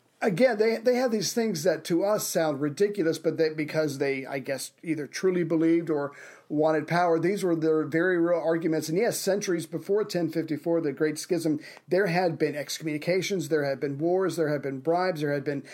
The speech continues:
assassination attempts, there had been battles. I mean, these two are going at each other. And by the time they actually need to help each other, they're both a lot weaker than what they would have been had they not been tearing at each other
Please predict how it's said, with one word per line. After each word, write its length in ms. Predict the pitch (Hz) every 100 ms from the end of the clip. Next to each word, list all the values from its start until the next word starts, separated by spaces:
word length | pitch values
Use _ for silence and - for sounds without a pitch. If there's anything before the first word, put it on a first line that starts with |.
| - -
assassination 640 | - 165 165 165 180 196
attempts, 340 | 175 165 180 -
there 140 | 170
had 100 | 147
been 140 | 151 147
battles. 360 | 160 185 180
I 60 | 185
mean, 140 | 175 160
these 300 | 196 202 -
two 240 | - 196
are 100 | 170
going 320 | 147 175 160
at 200 | 143 180
each 200 | 190 151
other. 320 | 151 135 139 139 - _ _
And 240 | - 180 151
by 160 | 175 175
the 100 | 170
time 320 | - 170 165
they 100 | 160
actually 300 | 160 156 165
need 140 | 156
to 60 | 147
help 180 | 147 208
each 140 | 175
other, 240 | 151 143 143
they're 160 | 156
both 340 | 160 170 170 165 - -
a 80 | 156
lot 300 | 156 151 160
weaker 300 | 160 175 170
than 160 | 160 156
what 120 | 156
they 100 | 156
would 200 | 143 160
have 160 | 240 143
been 200 | 147 147
had 140 | 147
they 120 | 160 147
not 220 | 151 165
been 160 | 151
tearing 320 | 143 165 165 156
at 140 | 147
each 180 | 143 -
other 320 | 139 135 131